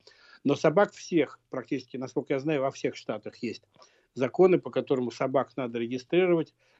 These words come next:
вакцинировать, так сказать, периодически их водить на, а, медосмотры там и так далее, и так далее. Поэтому, а, вокруг них была построена, и кошек, и собак, огромная индустрия, от парикмахерских вот до гостиниц, от,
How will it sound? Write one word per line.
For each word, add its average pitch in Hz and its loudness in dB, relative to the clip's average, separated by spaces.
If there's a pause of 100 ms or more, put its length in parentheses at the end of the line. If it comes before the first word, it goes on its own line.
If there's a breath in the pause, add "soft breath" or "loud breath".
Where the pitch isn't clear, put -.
вакцинировать, 147 4
так 139 -6
сказать, - -10
периодически 131 -6
их - -14
водить 127 -4
на, 117 -6 (500 soft breath)
а, 127 -2
медосмотры 151 0
там 127 -4
и 117 -8
так 123 -6
далее, 120 -2
и - -20
так 135 -4
далее. 175 4
Поэтому, 156 -2 (580 soft breath)
а, 143 0
вокруг 147 -4
них 180 2
была 147 0
построена, 156 -4
и 123 -6
кошек, - -8
и - -20
собак, 147 -4
огромная 131 0
индустрия, 135 0
от 113 -12
парикмахерских 127 -6
вот 110 -4
до 113 0
гостиниц, 131 4
от, - -4